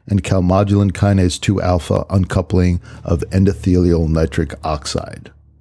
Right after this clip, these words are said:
Clearly, B P A is a huge problem, but I don't want to get stuck on B P A.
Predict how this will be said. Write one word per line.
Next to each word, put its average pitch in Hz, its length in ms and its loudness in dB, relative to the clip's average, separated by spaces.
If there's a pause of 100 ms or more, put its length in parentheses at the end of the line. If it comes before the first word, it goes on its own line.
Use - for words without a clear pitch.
(1160)
Clearly, 156 400 2
B 110 260 2
P 101 300 2
A 95 340 2
is - 220 -4
a 85 60 -4
huge 95 480 -4
problem, 78 560 -4 (1200)
but 101 120 2
I 107 80 2
don't 151 240 0
want 165 140 2
to 135 40 2
get 107 200 -2
stuck - 440 -4
on 87 120 0
B 85 180 -2
P 78 300 -6
A. 65 240 -4